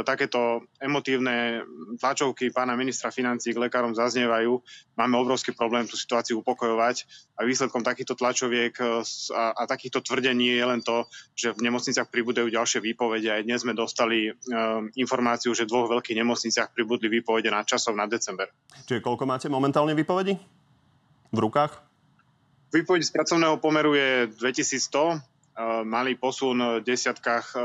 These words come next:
Speaker 1: sa, sa to posúva, mení, pribúdajú, ubúdajú, e, z nejakých existenčných dôvodov, ale toto sú výpovede z nadčasov, ktoré pribudli v dvoch veľkých nemocniciach.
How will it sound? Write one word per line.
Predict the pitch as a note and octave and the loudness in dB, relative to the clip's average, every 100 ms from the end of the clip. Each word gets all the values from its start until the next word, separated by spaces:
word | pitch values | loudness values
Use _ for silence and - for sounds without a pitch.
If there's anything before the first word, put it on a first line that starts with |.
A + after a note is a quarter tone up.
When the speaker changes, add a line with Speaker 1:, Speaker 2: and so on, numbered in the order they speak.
| A#2+ | -4
Speaker 1:
sa, | - A#2 A2+ B2 | -2 -2 -2 -2
sa | B2 | -4
to | A2+ | -4
posúva, | - - C3+ B2 A2+ | -4 -2 0 0 2
mení, | B2+ C#3 B2+ | 0 2 0
pribúdajú, | A#2 B2 B2 A#2 A2+ B2+ B2 C3+ | 0 -2 0 0 0 0 -2 -2
ubúdajú, | C3+ C3 B2+ B2 | -2 0 2 2
e, | B2 - - - A#2+ A#2 A#2 A2+ | 0 -8 -20 -6 -2 0 0 -2
z | A2 A#2 | -2 -2
nejakých | A#2+ A#2+ A2 - | 0 -2 -4 -4
existenčných | F#2+ A2+ - C3 - A#2 | -4 -4 -2 -2 -2 0
dôvodov, | B2 C3 C3 B2+ - - _ | 0 2 2 0 -2 -20 _
ale | A#2 A#2+ B2 A#2 C#3+ - - | 0 2 4 2 -2 -6 -12
toto | A#2 C3 A2+ | -8 -4 -4
sú | A#2+ | -2
výpovede | B2+ B2 B2+ A#2+ | -2 0 0 0
z | A#2 | 0
nadčasov, | B2 A#2+ B2+ A#2+ A2 | 0 0 0 -2 -2
ktoré | B2 A2+ | -2 0
pribudli | B2 A#2+ A#2 A#2 | 0 0 0 0
v | |
dvoch | A#2 A#2 B2 | 0 0 0
veľkých | B2 A#2 | 0 0
nemocniciach. | A#2+ C3 - A#2 A#2+ A2+ - - | 0 0 -2 0 0 -2 -6 -20